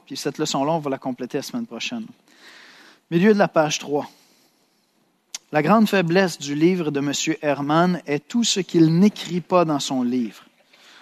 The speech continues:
En se concentrant sur ces deux passages les plus débattus de tout le Nouveau Testament, monsieur Herman pourrait amener son lecteur à se demander combien d'autres passages de la Bible sont aussi incertains. Or, ce qu'il ne dit pas,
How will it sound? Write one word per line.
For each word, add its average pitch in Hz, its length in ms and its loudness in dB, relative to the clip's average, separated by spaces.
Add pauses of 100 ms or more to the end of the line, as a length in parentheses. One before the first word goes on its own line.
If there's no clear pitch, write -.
(140)
En 139 120 -8
se - 120 -2
concentrant 202 680 0
sur 160 180 -4
ces 151 220 0
deux 180 340 4
passages 175 720 0
les 143 140 -4
plus 156 240 -2
débattus 196 720 2
de 143 100 0
tout - 220 -8
le 185 100 2
Nouveau 160 300 -2
Testament, 143 580 -2 (500)
monsieur 160 320 -4
Herman 190 460 4
pourrait 160 340 0
amener 185 380 4
son 175 220 0
lecteur 160 500 2
à 147 60 0
se 156 120 -4
demander 160 460 2
combien 202 460 2
d'autres 160 260 0
passages 147 460 0
de 143 100 -2
la 135 140 -2
Bible 156 280 -2 (320)
sont 147 300 -8
aussi - 400 -4
incertains. 151 680 -4 (640)
Or, 185 540 0
ce - 180 -6
qu'il 165 240 2
ne 156 100 2
dit 151 340 -4
pas, 147 300 -4